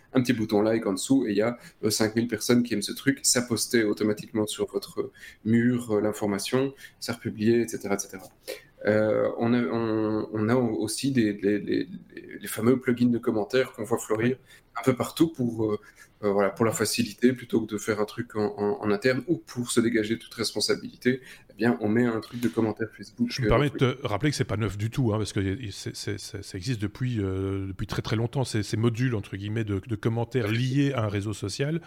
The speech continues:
Speaker 2: euh, ça, ça existe depuis, euh, et en particulier Facebook, ça existe depuis un bout de temps maintenant.
Speaker 1: Tout à
Speaker 2: C'est pas
Speaker 1: fait.
Speaker 2: nouveau.
Speaker 1: C'est pas nouveau. Et, euh, et, et donc, euh, ici, la plus haute instance de justice, euh, européenne a décidé qu'il y a un problème,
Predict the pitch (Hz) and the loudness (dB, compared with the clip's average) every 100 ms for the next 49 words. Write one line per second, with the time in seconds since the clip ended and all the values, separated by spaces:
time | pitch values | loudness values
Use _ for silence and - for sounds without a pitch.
0 | - - - - 101 98 95 98 98 98 | -12 -20 -14 -6 -2 0 -2 -2 -4 -6
1 | - 104 - 95 120 101 - 113 101 120 | -8 -10 -10 -8 -6 -6 -6 -6 -6 -6
2 | 113 92 - - - 98 - 98 131 - | -4 -4 -6 -8 -8 -8 -6 -6 -4 -4
3 | 98 107 - - 147 113 - 117 107 - | -6 -8 -8 -10 -10 -10 -6 -6 -6 -12
4 | 113 104 _ _ _ _ _ - 214 143 | -18 -18 _ _ _ _ _ -2 2 2
5 | 120 104 107 - _ _ _ _ - - | 0 -4 -8 -14 _ _ _ _ -6 0
6 | 156 147 120 104 - - - - - - | 2 4 2 0 -6 -12 -16 -16 -6 2
7 | 123 120 117 113 113 110 110 110 110 110 | 4 6 4 2 0 0 0 0 0 0
8 | - 143 156 123 131 135 143 - 127 120 | 2 2 2 0 2 2 0 0 0 2
9 | 113 113 107 120 120 165 170 - 135 131 | 2 2 2 0 -2 0 0 0 2 2
10 | 127 120 127 127 123 107 113 - 127 - | 0 -2 -2 -2 -4 -6 -6 -6 -4 -4
11 | - 120 113 110 107 - 131 127 117 101 | -4 -4 -2 0 -2 0 2 2 4 4
12 | 123 147 - 139 127 117 - 110 127 127 | 2 0 2 2 2 0 -2 0 0 0
13 | - 123 120 - - - - 120 131 117 | 0 0 0 -8 -10 -12 -2 4 4 4
14 | 110 104 110 123 127 | 0 4 4 4 2